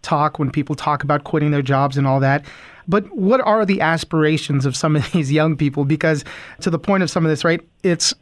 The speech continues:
not wanting to work. Uh, I guess there was a, people saying they wanted to be a rich housewife is the goal.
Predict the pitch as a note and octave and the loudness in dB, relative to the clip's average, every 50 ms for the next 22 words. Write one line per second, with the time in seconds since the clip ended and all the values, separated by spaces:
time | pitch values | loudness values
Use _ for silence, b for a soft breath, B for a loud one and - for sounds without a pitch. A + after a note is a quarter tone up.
0 | - - F3+ F3+ F3+ F#3+ - G3+ F3+ D#3+ D3+ D3+ D3+ C#3+ - - D#3 C3+ C#3 D3+ | -4 0 2 2 2 2 0 0 2 2 2 2 0 0 0 -2 0 0 2 2
1 | C#3 A#2 G#2+ - D#3 C#3 C#3 C#3 C#3 C3+ - F3 D#3+ D3 D#3+ E3 D#3 - F3 D#3+ | 2 0 0 -2 0 2 2 2 2 2 2 0 0 0 0 -2 0 0 0 2
2 | D3+ D#3 D3+ C#3 C3 D3 C#3+ C#3+ C#3 C3 B B B B B B B - F#3 F3+ | 2 2 2 2 0 0 2 2 0 -2 B B B B B B B -2 -2 0
3 | D3+ - - E3 D#3+ D#3 D#3 D3 D#3+ E3 D#3+ D#3+ D#3 D3+ C#3+ E3 D#3+ E3 F3 - | -2 -2 0 0 2 2 2 2 2 2 2 2 0 0 2 2 2 2 2 2
4 | F#3+ D#3 E3 F3+ E3+ - - F3+ E3+ E3 - - D#3+ C#3+ C3+ - - C#3 B2+ A#2+ | 2 2 2 2 0 0 0 0 0 0 0 0 0 0 0 -2 -2 -4 -2 -2
5 | D3+ C#3 C3 D3+ C3+ B2+ A#2+ A2 A2+ | -2 -2 0 0 0 0 0 -2 -4